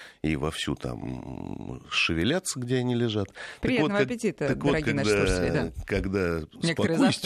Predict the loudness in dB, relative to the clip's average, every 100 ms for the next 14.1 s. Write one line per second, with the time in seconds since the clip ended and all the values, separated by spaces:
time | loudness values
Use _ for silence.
0 | 0 0 0 -2 -2 -2 0 0 0 -4
1 | -2 -2 0 0 0 0 0 -2 0 0
2 | 0 0 0 0 2 0 0 2 2 2
3 | 2 0 -2 0 2 0 0 0 0 -2
4 | 0 2 2 0 -6 -16 -18 -6 -2 -2
5 | 0 0 0 0 2 2 2 2 2 0
6 | 0 -6 -6 -6 -10 -18 -20 -20 -4 -2
7 | 0 -2 -2 0 2 0 0 -2 -2 -4
8 | -2 0 0 0 -4 -2 -4 -4 -4 -2
9 | -2 0 2 2 0 -6 -18 -20 -6 0
10 | 2 2 0 -2 -2 -2 0 2 2 2
11 | 2 2 0 -4 -6 -6 -4 -4 -4 -8
12 | -10 -10 -8 -6 -4 0 2 2 0 -2
13 | -2 -2 -6 -4 -2 0 0 0 0 -2
14 | -6